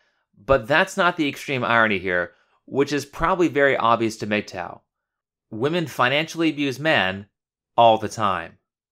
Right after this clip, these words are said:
For the purposes of this video, I'm going to expand a little bit on the definition that C B S gave because I don't think their definition is quite fair.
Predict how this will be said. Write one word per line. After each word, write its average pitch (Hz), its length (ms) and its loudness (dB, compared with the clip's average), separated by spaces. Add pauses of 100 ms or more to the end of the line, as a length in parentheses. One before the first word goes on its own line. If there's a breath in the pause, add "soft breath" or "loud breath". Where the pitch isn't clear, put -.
(420)
For - 160 -6
the 135 100 2
purposes 190 520 -2
of 170 100 2
this 151 160 -2
video, 95 640 0
I'm 185 180 0
going 190 220 2
to 156 60 -2
expand 190 520 -2
a 156 60 2
little 120 180 2
bit 104 340 0
on 120 140 0
the 113 80 -2
definition 139 600 0
that 107 160 -2
C 131 180 -6
B 117 160 0
S 107 160 -2
gave 101 340 -2 (320 soft breath)
because 139 320 -4
I 170 140 2
don't 214 180 -2
think 160 160 -2
their 139 120 0
definition 117 720 -2
is - 160 -4
quite 101 280 -2
fair. 95 460 -2